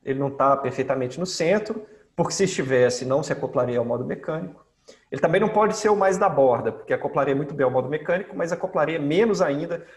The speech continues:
Então, você tem um, um, um ponto ótimo aí entre o acoplamento óptico e o acoplamento mecânico, tá?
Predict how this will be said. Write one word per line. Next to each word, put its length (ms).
Então, 140
você 100
tem 180
um, 280
um, 380
um 40
ponto 400
ótimo 500
aí 280
entre 520
o 60
acoplamento 540
óptico 280
e 20
o 20
acoplamento 440
mecânico, 380
tá? 120